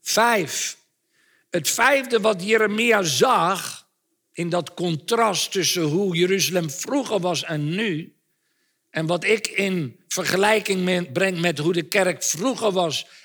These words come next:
en nu is, het vijfde wat hij zag, zie ik ook.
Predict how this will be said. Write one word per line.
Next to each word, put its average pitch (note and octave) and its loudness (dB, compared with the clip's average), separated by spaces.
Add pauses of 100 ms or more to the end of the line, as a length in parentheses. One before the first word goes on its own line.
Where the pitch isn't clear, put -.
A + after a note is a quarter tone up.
(120)
en D#3+ 0
nu A3 0
is, D#3 -4 (300)
het D3 -8
vijfde G#3+ 2
wat F#3 2
hij D3+ 0
zag, D#3 0
zie G3 2
ik E3+ -2
ook. G#3 0